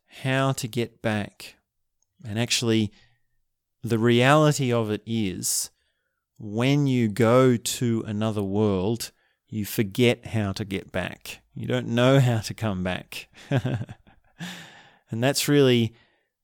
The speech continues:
also this thing in the character of Uncle Andrew himself, right? 'Cause he sent the guinea pig,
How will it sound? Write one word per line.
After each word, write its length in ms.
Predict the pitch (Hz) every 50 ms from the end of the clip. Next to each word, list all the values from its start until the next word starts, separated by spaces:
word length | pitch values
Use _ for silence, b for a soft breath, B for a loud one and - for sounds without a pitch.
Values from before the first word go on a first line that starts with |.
| _ _ _ _ -
also 540 | 135 147 156 - - 135 113 104 104 107 - _ _
this 240 | - 123 107 - -
thing 260 | - 135 131 127 120
in 400 | 110 104 104 104 104 101 101 - _ _ _ -
the 440 | 113 104 110 104 101 98 98 - - _ _ _ _ _ _ _ _ _ _ _ _ _ _ _ _ _ _ _ _ _ _ _ _ _ _ _ _ _ _ _ -
character 400 | - 147 147 143 139 127 - 120
of 80 | 107 113
Uncle 300 | 117 117 107 107 107 107
Andrew 300 | 113 120 117 104 101 95
himself, 680 | 95 92 90 - - 147 135 104 80 - - - - -
right? 400 | - 95 92 104 123 135 - -
'Cause 140 | - 104
he 120 | 95 104 107
sent 360 | - - - 151 147 135 -
the 80 | - 110
guinea 300 | 104 120 117 120 117 113
pig, 440 | - - 95 95 107 127 - -